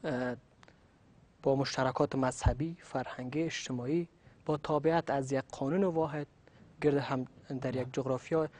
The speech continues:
در یک، اه، منطقه زندگی می‌کنن و اینا به ارزش‌های یکدیگر احترام قائل هستند و با یک صدا از هر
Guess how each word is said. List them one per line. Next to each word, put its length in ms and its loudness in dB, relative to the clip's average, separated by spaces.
در 180 -2
یک، 100 -4
اه، 260 0
منطقه 460 -2
زندگی 400 -2
می‌کنن 360 -10
و 100 8
اینا 320 8
به 220 6
ارزش‌های 640 4
یکدیگر 600 2
احترام 380 0
قائل 280 -4
هستند 340 -6
و 140 -2
با 180 0
یک 160 0
صدا 360 -4
از 220 0
هر 320 4